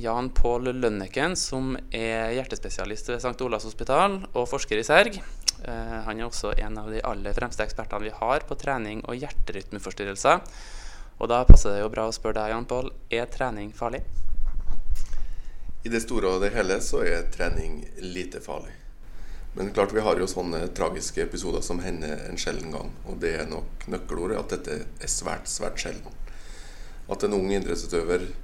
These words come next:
Speaker 2: dør plutselig, skjer i kanskje en til femti tusen, og opp t-, eh, ned til en til hundre tusen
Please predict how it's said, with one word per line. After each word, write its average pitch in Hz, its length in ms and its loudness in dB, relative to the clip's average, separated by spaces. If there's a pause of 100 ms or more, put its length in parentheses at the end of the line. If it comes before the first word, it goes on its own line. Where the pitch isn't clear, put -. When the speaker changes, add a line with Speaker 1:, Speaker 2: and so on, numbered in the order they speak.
(260)
Speaker 2:
dør 90 240 0 (120)
plutselig, 110 420 -2 (520)
skjer - 380 -2
i - 80 -6
kanskje - 480 -6
en 82 220 -6
til 87 120 -6
femti 80 440 -6
tusen, - 640 -4 (560)
og - 220 -4
opp - 220 -10
t-, - 100 -10 (120)
eh, 92 220 -6
ned 90 240 -2
til - 160 -2 (120)
en 82 140 -8 (100)
til 82 200 -6
hundre 92 440 -4
tusen 90 480 -4